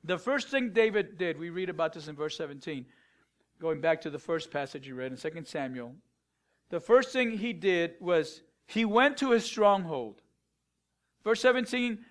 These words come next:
says that when David heard the news about the Philistines, he heard of it, and he went down to his stronghold.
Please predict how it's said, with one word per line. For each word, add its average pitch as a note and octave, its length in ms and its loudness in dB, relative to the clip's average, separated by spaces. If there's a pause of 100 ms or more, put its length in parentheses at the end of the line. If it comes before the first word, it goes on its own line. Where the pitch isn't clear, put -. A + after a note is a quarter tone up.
says A3 320 4
that A3 100 2
when F#3+ 180 -2
David C4 360 8
heard B3+ 340 8
the B3+ 80 0
news A#3 380 0
about G#3+ 180 4
the G3+ 80 -4
Philistines, G#3 880 2 (260)
he G#3+ 220 0
heard C#4+ 340 12
of A#3 160 8
it, G3 320 2 (460)
and F#3 120 0
he G#3 140 0
went A#3+ 300 2
down A3+ 480 8 (220)
to G#3+ 120 -2
his F#3 200 2
stronghold. D#3+ 800 -2